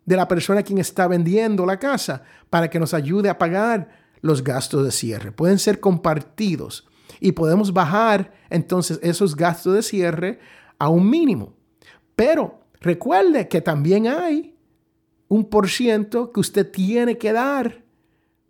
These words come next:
para comprar la casa. El banco no le va a dar cien mil dólares para una casa de cien mil dólares.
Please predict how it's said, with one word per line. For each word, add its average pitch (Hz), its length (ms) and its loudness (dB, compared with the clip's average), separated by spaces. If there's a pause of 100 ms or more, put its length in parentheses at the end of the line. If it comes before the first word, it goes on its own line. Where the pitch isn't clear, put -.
(140)
para 208 440 0
comprar 160 460 0
la 185 180 -2
casa. 277 420 -4
El 208 180 4
banco 269 600 0 (220)
no 190 260 2
le 240 100 0
va 233 120 2
a 226 40 2
dar 240 180 0
cien 208 300 0
mil 247 220 0
dólares 240 460 -2
para 196 220 0
una 214 260 -2
casa 208 400 -2
de 180 140 0
cien 175 300 -2
mil 131 260 -6
dólares. 220 580 -2